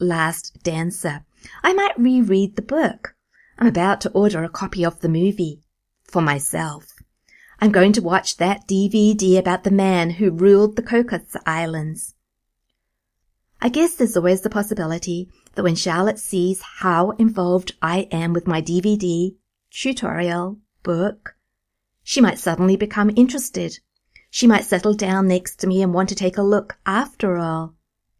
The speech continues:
But if she doesn't, that's perfectly okay. We're all different. We don't have to learn the same things.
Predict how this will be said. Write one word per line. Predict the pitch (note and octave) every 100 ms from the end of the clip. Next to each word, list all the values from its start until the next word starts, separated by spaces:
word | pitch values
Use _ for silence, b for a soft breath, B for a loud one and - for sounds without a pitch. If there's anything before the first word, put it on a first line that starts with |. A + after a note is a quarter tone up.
| _ _ -
But | A3+
if | C4
she | - G#4+
doesn't, | E4 D#4+ D#3+ F#3+ - _ _ _
that's | - F#3+ -
perfectly | - F#3 F3+ G3+ G#3+ A3 -
okay. | E3 E3+ F3 - E3+ D#3+ D3+ - _ _ _ b b b
We're | C#4 C#4
all | E4+ F#4
different. | B3+ A3+ - D#3 D#3+ - _
We | -
don't | F#3 G3+ A#3+
have | A3+ B3
to | B3
learn | F#3+ F#3+ G3
the | G3
same | - F#3 F#3+
things. | G#3 F#3+ E3+ D#3+ D#3+